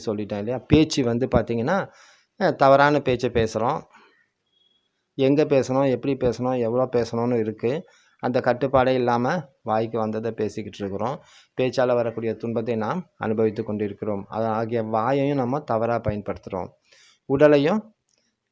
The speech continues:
தேவையற்ற விஷயங்களுக்கு தப்பா பயன்படுத்துறோம். நீங்க வாய் வழியா வந்து சாப்பிட்ற உணவு பார்த்தீங்கன்னா, உடலுக்கு ஒவ்வாத உணவெல்லாம் சாப்பிட்டுட்டு பிறகு கஷ்டப்பட்டுக்கிட்டு இருக்கிறோம். So, இந்த ஐம்புலன்கள்ல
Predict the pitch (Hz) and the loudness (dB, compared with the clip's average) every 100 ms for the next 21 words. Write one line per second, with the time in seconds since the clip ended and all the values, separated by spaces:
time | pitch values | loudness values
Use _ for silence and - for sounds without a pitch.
0 | _ _ _ 131 135 135 117 135 151 190 | _ _ _ 4 6 6 4 2 0 0
1 | _ _ _ _ _ 123 113 127 120 113 | _ _ _ _ _ -6 0 0 0 -2
2 | 147 196 - _ _ - 110 120 113 110 | -2 -4 -6 _ _ -4 -2 0 0 0
3 | 107 104 101 101 104 98 92 _ _ _ | -2 -4 -6 -6 -6 -6 -8 _ _ _
4 | _ _ _ - 131 127 120 127 131 123 | _ _ _ -8 -4 0 2 4 4 2
5 | 127 123 123 117 120 123 131 120 113 123 | 2 0 -2 -2 -2 0 0 0 0 0
6 | 123 117 110 113 131 127 120 135 131 127 | 0 0 0 -4 -4 -2 2 2 0 0
7 | 113 120 135 131 117 113 110 117 110 110 | 0 4 4 4 2 0 0 -2 -2 -4
8 | 104 104 127 196 - _ - - 117 113 | -4 -4 -4 -6 -8 _ -2 0 0 -2
9 | 208 - _ _ _ 113 107 117 110 107 | -4 -8 _ _ _ -2 0 0 0 -2
10 | 110 104 104 101 101 98 110 - 143 127 | -4 -6 -8 -6 -4 -6 -8 -4 0 0
11 | 113 98 117 147 139 135 143 143 127 147 | 0 0 2 2 2 2 4 2 2 0